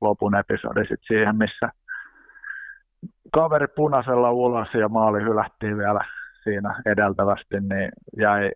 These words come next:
jäi voitonjuhlat sit vielä juhlimatta. Eli, eli tota, silti, niin tässä on nyt vähän tätä vähän manasin ehkä, että pahoittelut vaan sinne Tampereelle, että siellä on, siellä on ollut niinku pöytä katettu ja kaikki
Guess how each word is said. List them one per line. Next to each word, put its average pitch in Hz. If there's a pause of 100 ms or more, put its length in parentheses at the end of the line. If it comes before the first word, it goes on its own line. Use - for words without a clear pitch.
jäi 104
voitonjuhlat 101
sit 101
vielä 101
juhlimatta. 101 (100)
Eli, 104 (880)
eli 110
tota, 110 (1040)
silti, 143
niin 139
tässä 143
on 139
nyt 139
vähän 131
tätä 135
vähän 135
manasin 127
ehkä, 107
että -
pahoittelut 107
vaan 104
sinne 113
Tampereelle, 98
että -
siellä 104
on, 104 (440)
siellä 110
on 98 (160)
ollut 117
niinku 117
pöytä 127
katettu 123
ja 117
kaikki 113